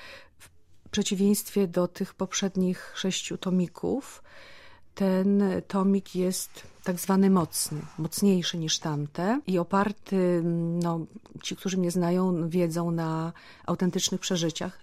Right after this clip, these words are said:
Oczywiście nigdy, pisząc wierszy, nie unikniemy pewnej metafory. Nigdy nie unikniemy adoptowania pewnych przeżyć, y, cudzych do, do, do siebie, prawda? Czy przepuszczamy je przez siebie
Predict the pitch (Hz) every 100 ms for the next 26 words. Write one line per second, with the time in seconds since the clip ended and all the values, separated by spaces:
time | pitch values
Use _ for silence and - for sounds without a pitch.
0 | - - - 285 269 233 240 302 359 262
1 | 226 233 220 202 226 226 226 220 220 220
2 | 233 214 180 165 160 156 151 160 - 165
3 | 147 - - - - - - 214 262 -
4 | 262 247 240 226 220 220 220 214 214 -
5 | 226 214 214 208 202 202 202 202 196 -
6 | 196 208 202 185 190 190 - - 196 190
7 | 185 - - - 170 - 233 196 156 143
8 | - - - - - 156 - 165 151 165
9 | - 180 180 - 160 151 151 165 160 160
10 | 202 240 - - 190 180 - 180 175 165
11 | - - - 196 196 254